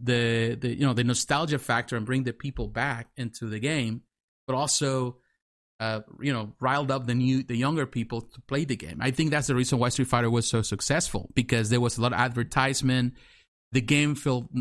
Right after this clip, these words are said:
felt nostalgic, but also introduced a lot of new things. So people, you know, it was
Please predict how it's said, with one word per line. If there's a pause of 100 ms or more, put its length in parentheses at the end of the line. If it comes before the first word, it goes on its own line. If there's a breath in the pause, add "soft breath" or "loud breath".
(100)
felt
nostalgic,
but
also
introduced
a
lot
of
new
things. (120)
So
people,
you
know,
it
was